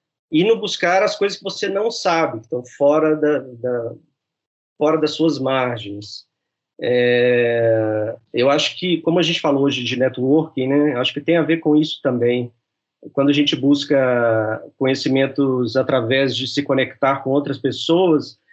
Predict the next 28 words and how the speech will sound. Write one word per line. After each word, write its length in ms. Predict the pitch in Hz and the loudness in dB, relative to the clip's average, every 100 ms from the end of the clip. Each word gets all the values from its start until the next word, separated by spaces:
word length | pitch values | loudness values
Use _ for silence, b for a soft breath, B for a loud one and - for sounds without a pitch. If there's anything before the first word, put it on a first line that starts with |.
| b - | b -6
a 60 | 120 | -2
gente 280 | 143 - - | 0 0 0
tá 100 | 156 | 2
aumentando 680 | 165 185 170 165 175 190 | 2 0 2 2 4 2
o 80 | 185 | 2
tamanho 320 | 190 160 170 | 0 2 2
da 80 | 170 | 2
nossa 280 | 165 160 165 | 2 2 2
ilha 480 | 156 170 180 170 160 | 2 2 2 2 2
de 140 | 156 | -2
conhecimentos, 920 | 175 170 165 160 123 127 117 113 104 | 0 0 0 0 0 0 -4 -10 -10
né? 140 | 127 139 _ b b b _ | -10 -10 _ b b b _
É, 840 | - 127 127 123 123 120 120 120 120 | 0 2 4 4 4 2 2 2 2
mas 240 | 131 165 165 | 4 4 4
é 80 | |
um 80 | 220 | 4
livro 340 | 220 233 247 240 | 4 0 -2 -4
que 160 | - | -2
eu 120 | 196 | -2
super 260 | 185 - 214 | -2 -2 -2
recomendo, 500 | 208 196 160 180 180 | 0 2 4 2 -2
porque 200 | 175 - | -6 0
é 40 | |
um 60 | 185 | 2
livro 340 | 170 165 165 156 | 2 0 -4 -2
fácil 400 | 165 170 175 147 | -2 -2 -2 -4
de 100 | 135 | 0
ler, 460 | 143 156 175 175 | 2 4 2 -2